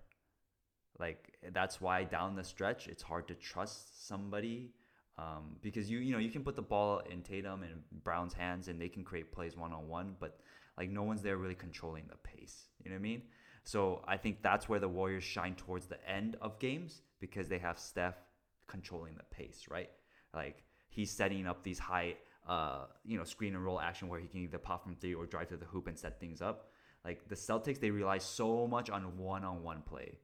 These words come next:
like, down the stretch. And that's, to me, like, uh, you know, these guys are, you know, Tatum's making a name for himself. Like, he, you know, people, people are drawing comparisons to Kobe because Kobe was his mentor and stuff like that. But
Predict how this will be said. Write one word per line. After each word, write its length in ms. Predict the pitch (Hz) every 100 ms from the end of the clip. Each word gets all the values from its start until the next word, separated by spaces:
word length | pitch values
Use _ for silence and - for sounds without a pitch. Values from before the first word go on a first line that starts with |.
| _ _ -
like, 160 | 82
down 200 | - 76
the 100 | 78
stretch. 360 | 76 - - -
And 160 | - 95
that's, 400 | 98 101 - - - 107 101 104
to 160 | - 131
me, 420 | 127 131 165 208
like, 300 | 139 95 90 - - - - - _
uh, 280 | 113 107 101 104
you 100 | 180
know, 120 | 156
these 160 | 156 185
guys 180 | 381
are, 220 | 339 87 92 - 110
you 120 | 127 117
know, 120 | 101
Tatum's 340 | - 113 120
making 220 | 107 113 92
a 60 |
name 160 | 92 98
for 140 | 95
himself. 280 | 87 95 87
Like, 160 | 101 98
he, 100 | 117
you 180 | 127
know, 100 | 107
people, 240 | 87 123 113 107 -
people 200 | 131 117
are 60 | 110
drawing 240 | 107 101
comparisons 520 | 101 92 95 90 92
to 80 | 90
Kobe 240 | - 90 85
because 240 | 78 87
Kobe 240 | - 87
was 160 | 85 82
his 100 | 82
mentor 300 | 82 80 90
and 80 | 90
stuff 160 | 104
like 160 | 104 101
that. 200 | 113 107
But 220 | 98 -